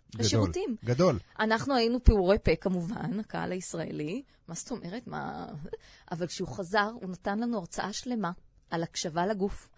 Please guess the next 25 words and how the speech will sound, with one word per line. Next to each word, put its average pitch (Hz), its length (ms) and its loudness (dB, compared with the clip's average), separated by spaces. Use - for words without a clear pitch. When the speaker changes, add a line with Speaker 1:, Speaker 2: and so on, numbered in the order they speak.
Speaker 2:
על 175 120 -2
זה 180 140 -2
שאם 202 440 -4
יש, 208 260 -4
לא 190 440 -2
עוצרים, 202 560 0
לא 180 200 0
מתאפקים, 196 760 -2
אז 226 120 -6
מה 359 120 2
קרה? 403 180 2
אז 381 100 0
חיכינו. 453 400 -4
וזה 175 560 0
נחרט 220 540 -2
לי. 160 100 -2
זה 185 160 0
נחרט 226 420 -4
לי. 185 80 -6
אני 170 100 -4
תמיד 190 220 -4
אומרת 240 260 -2
להורים, 208 420 -2
לא, 202 360 -2
ל-, 190 140 -4